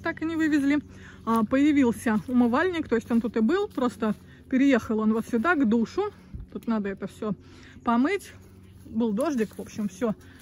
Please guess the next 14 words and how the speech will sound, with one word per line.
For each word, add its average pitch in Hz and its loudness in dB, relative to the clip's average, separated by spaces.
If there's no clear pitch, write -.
пока 214 0
попачкало. 247 0
Подвели 285 4
к 240 -4
нему 233 6
воду, 269 2
то 226 -4
есть 220 -4
раньше 262 2
надо 220 6
было 226 4
в 196 0
бак 285 2
наливать, 247 4